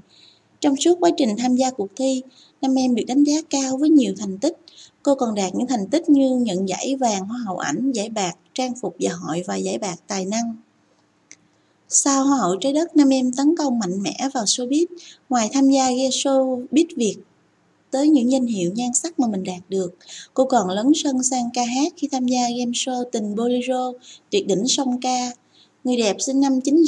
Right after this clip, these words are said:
sáu cho thấy sự chăm chỉ và nghiêm túc với con đường nghệ thuật của mình. Không chỉ vậy, nhan sắc miền Tây từng được nhiều người yêu mến vì tinh thần vượt khó vươn lên. Tuổi thơ của cô phải sớm đối diện với cảnh bố mẹ ly hôn, gia đình ly tán.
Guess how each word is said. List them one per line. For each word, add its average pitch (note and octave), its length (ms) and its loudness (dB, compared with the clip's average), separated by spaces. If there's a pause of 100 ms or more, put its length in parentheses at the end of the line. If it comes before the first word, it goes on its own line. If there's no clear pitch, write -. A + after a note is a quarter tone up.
sáu C#4+ 260 -2
cho C#4+ 120 -2
thấy D4+ 160 0
sự C4+ 140 2
chăm C4+ 200 0
chỉ - 300 -2
và A#3+ 120 -2
nghiêm B3 220 -2
túc F4 220 -2
với E4 80 0
con C4+ 240 0
đường G#3 200 -2
nghệ F#3 180 -4
thuật F#3 220 -8
của G3+ 100 -4
mình. A#3 320 0 (480)
Không C#4 200 2
chỉ C4+ 180 0
vậy, F#3+ 300 -2 (280)
nhan C#4+ 160 4
sắc F4+ 260 0
miền G3+ 240 4
Tây B3+ 360 0
từng G#3 220 -2
được G3 200 0
nhiều A3 180 0
người G#3+ 200 -4
yêu A3+ 180 0
mến B3+ 320 0 (120)
vì A#3+ 120 -2
tinh B3+ 180 0
thần G#3+ 300 -6
vượt F#3+ 220 -4
khó C#4+ 300 -2
vươn C#4+ 200 4
lên. C4+ 260 0 (680)
Tuổi G#3+ 180 0
thơ C#4 220 0
của C4 140 -6
cô C4 300 2 (120)
phải G#3+ 120 -4
sớm D4+ 300 4
đối D#4+ 180 2
diện G3 320 2
với C4 100 -4
cảnh A#3 300 -2
bố C#4 160 4
mẹ G#3 260 2
ly B3+ 180 -2
hôn, C4 320 -2 (540)
gia C4 120 4
đình A3 260 2
ly B3 260 0
tán. B3+ 300 0